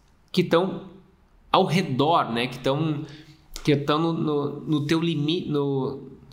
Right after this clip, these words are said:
os, os nichos seguintes que tão grudados com o teu. Esses são os, os ideais, tá? Agora, se eu trabalho com, com residencial e quero atuar agora no, no ramo de transporte, fazendo estações,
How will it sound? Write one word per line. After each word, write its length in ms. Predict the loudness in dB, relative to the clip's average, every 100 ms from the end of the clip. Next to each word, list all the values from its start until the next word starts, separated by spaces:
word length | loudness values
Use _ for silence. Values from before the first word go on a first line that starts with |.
| -8 0
os, 320 | 2 2 -2
os 240 | 0 0
nichos 300 | 2 2 2
seguintes 640 | 2 2 0 0 0 0 0
que 100 | 0
tão 300 | 0 2 2
grudados 600 | 2 4 4 2 0 -2
com 140 | -2
o 40 | 2
teu. 480 | 4 4 2 -4 -8 -4
Esses 240 | -2 0
são 140 | 0
os, 100 | -2
os 240 | -2 -2 0
ideais, 520 | 2 2 2 0 -2
tá? 360 | -2 -4 -6 -18 -20 -20 -18 -18 -6 0
Agora, 300 | 4 4 2
se 120 | 0
eu 80 | 0
trabalho 500 | 0 0 0 0 -2
com, 340 | -2 -2 -4 -6 -16 -20 -20 -20 -20 -20 -20 -20 -8
com 140 | 2 4
residencial 1080 | 4 0 0 2 4 6 4 2 -4 -14 -18 -10 -2
e 80 | 2
quero 260 | 4 2
atuar 260 | 2 2 2
agora 260 | 0 -2
no, 180 | 0 -2
no 100 | 0
ramo 240 | 0 0 0
de 100 | -2
transporte, 720 | 0 0 0 2 2 0 -4
fazendo 380 | -4 -2 0 0
estações, 960 | 0 0 0 2 0 0 0 -2 -8